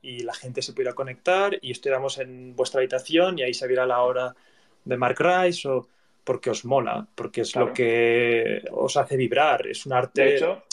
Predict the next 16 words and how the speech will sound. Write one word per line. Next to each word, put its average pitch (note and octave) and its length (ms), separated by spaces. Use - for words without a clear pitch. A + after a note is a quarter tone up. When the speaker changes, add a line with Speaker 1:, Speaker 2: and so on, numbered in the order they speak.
Speaker 2:
es, C#3 240
es C3+ 80
lo D3+ 120
que C#3+ 120
digamos C#3 240
que B2 500
tenéis B2 200
planeado C#3 380
con A2+ 560
No A#2+ 100
Solo A#2 180
J - 180
P A2 80
G, C#3+ 160
¿no? - 160
Speaker 1:
Bueno, D3+ 200